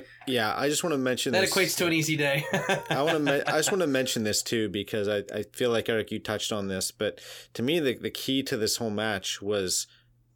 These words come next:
Speaker 1: uh, Zverev's second, or Zverev's return on Djokovic's second serve. Uh, now, the first serve return itself was really good, but what I liked is that Zverev was taking a big cut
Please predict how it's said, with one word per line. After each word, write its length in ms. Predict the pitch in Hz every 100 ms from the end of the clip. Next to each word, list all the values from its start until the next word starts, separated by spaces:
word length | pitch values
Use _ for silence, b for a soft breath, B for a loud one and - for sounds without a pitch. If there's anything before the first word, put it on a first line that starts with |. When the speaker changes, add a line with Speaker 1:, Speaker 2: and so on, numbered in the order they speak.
| _
Speaker 1:
uh, 440 | 101 95 92 95 - - _ _ _ - _ _ -
Zverev's 540 | 110 107 135 131 110
second, 420 | - 123 - 110 - _ -
or 80 | 110
Zverev's 600 | 98 117 110 131 127 107
return 520 | 101 - 139 120 110
on 140 | 87
Djokovic's 520 | 98 110 107 98 101 -
second 360 | 113 107 98
serve. 440 | - 87 80 101 - B B B B
Uh, 160 | 110 104
now, 160 | 113 117
the 100 | 110
first 300 | 202 180 -
serve 220 | 156 117
return 460 | 110 139 120 110 -
itself 560 | 110 - 131 117 -
was 200 | 107 95
really 240 | 107 98 98
good, 360 | 101 90 85 B B B B
but 80 | 120
what 140 | 113
I 60 | 113
liked 520 | 110 131 143 - - -
is 220 | 113 104
that 320 | 120 101 - - _ _ _ _ _ _ _ _ _ _ - - _ _ _ _ _
Zverev 400 | - 120 165 190
was 140 | 151
taking 360 | - 151 - 127
a 60 | 98
big 360 | 87 131 131
cut 400 | - 107 113 139